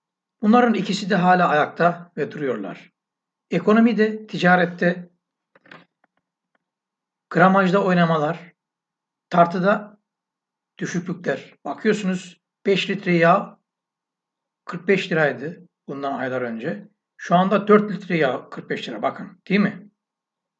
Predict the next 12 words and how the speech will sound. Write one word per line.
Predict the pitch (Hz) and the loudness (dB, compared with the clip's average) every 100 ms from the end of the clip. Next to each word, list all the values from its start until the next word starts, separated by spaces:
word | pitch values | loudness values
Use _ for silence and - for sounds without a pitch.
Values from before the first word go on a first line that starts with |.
| _ | _
Beş | - 170 - | -12 -10 -10
litre | 165 | -8
yağ | 147 147 | -6 -6
şimdi | - 151 | -6 -10
seksen | 160 151 - 151 | -8 -10 -10 -10
lira | 160 139 | -8 -8
oldu | 104 - | -10 -14
ihtimal, | - - - | -18 -20 -16
bilmiyorum. | 143 143 95 87 _ _ _ _ _ _ _ _ _ _ _ - | -12 -12 -12 -16 _ _ _ _ _ _ _ _ _ _ _ -2
Yani | 175 196 | 2 2
gramajı | - 185 190 185 170 156 | 0 0 2 2 0 -4
düşürüyorlar. | 208 214 202 180 226 - | -6 -2 0 0 -4 -10